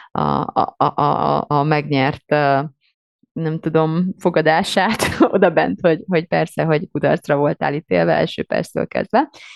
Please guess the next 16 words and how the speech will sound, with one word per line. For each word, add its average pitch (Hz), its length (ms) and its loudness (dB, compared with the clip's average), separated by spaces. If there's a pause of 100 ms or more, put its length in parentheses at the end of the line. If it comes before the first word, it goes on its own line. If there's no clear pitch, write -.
(140)
És - 80 -16
ez 185 80 -2
egy 208 120 0
óriási 180 500 4
hiba. 180 360 0
Tehát, - 180 -2
hogy 185 120 -4
azt, 262 360 0
azt 294 260 0
gondolni 226 340 2
magunkról, 190 680 0
hogy, 170 320 0
ö, 160 180 4 (340)
valaminek 202 420 0
a 180 40 0
megváltozása, 165 1200 0